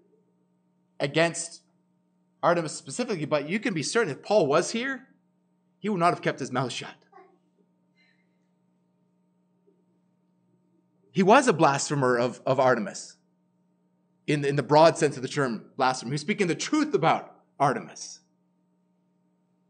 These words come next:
And so here again, we s-, we see that,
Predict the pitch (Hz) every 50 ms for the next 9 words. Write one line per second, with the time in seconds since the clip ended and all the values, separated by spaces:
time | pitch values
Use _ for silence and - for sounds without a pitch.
0 | _ _ _ _ _ _ _ _ _ _ _ _ _ _ _ _ _ _ _ -
1 | 151 - 185 156 165 202 226 185 120 117 113 143 160 165 156 - - - 147 151
2 | 147 - - 120 123 139 139 143 139 -